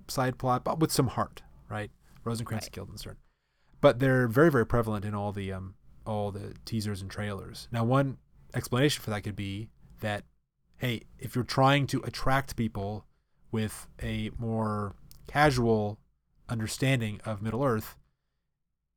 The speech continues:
Speaker 1: you gotta include some hobbits, um, in the marketing materials to pull them in, right? That's something familiar.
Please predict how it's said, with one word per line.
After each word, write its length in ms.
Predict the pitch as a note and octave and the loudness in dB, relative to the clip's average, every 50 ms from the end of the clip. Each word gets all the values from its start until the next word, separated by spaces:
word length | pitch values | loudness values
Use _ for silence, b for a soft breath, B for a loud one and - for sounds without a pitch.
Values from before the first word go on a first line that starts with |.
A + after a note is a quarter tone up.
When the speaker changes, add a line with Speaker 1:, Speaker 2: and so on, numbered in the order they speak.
| _ _ _ - | _ _ _ -10
Speaker 1:
you 140 | - B2+ B2 | -6 -4 4
gotta 220 | A#2 D3+ D3+ D3 | 8 8 8 8
include 240 | C#3+ B2+ - - A#2 G#2+ | 6 4 2 0 0 0
some 120 | A#2 G2+ | 0 0
hobbits, 520 | G#2+ C#3+ D3 A#2+ G#2 - - - - - _ - - - - - | 2 2 2 2 0 -4 -6 -10 -10 -10 _ -20 -20 -20 -18 -10
um, 460 | - A#2 G#2+ G#2+ G#2 G#2 G#2 G2+ G#2+ - - - - - | -6 -4 -2 -2 -2 -4 -6 -10 -14 -18 -20 -20 -10 -4
in 220 | C#3+ C3+ C3 B2+ | 0 0 2 2
the 240 | A#2+ A#2+ A#2 A2+ A2 - | 2 0 0 0 -2 2
marketing 320 | B2 C3 E3+ E3 D3 A#2 | 4 4 4 4 2 0
materials 540 | G#2 G2 - G#2 G2+ G2+ G2+ G#2+ G#2 - - - - | 0 -2 -2 -2 -2 -2 -4 -4 -6 -8 -12 -14 -2
to 80 | - - | -2 -2
pull 180 | - - A2+ G#2+ | 2 4 4 4
them 160 | G#2 G2+ A#2 | 4 0 -4
in, 180 | A#2 G2+ F#2+ - - | -6 -8 -10 -8 -6
right? 120 | A2 G#2+ | -6 -2
That's 180 | - B2 A#2+ - | -2 -2 -2 -2
something 240 | - B2 A#2 A2+ - | -2 -2 -2 -4 -4
familiar. 480 | - A2+ A2 B2+ C3 A2 F#2 G2 - | -2 -2 0 0 0 -2 -4 -6 -12